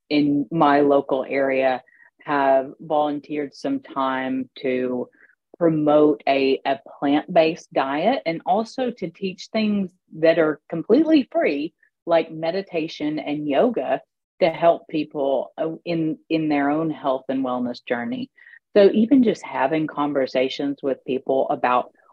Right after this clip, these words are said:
what are you currently doing, uh, you know, for, for yourself,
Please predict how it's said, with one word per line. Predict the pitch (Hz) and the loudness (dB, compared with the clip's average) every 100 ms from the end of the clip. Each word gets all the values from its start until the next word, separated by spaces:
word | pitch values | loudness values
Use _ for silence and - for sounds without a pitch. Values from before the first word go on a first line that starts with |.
| _ | _
what | 160 156 165 | -2 2 4
are | 269 | 6
you | 233 185 | 4 0
currently | - 156 151 143 143 143 | -4 -4 -4 -2 -4 -4
doing, | 131 170 285 311 185 | -2 0 2 2 2
uh, | 135 139 _ _ | -2 -4 _ _
you | 170 151 135 | -8 -6 -6
know, | 131 | -6
for, | - 135 139 - | -4 -2 -4 -6
for | - 147 | -2 0
yourself, | 127 123 - 120 139 - | 0 -4 -4 -2 -2 -4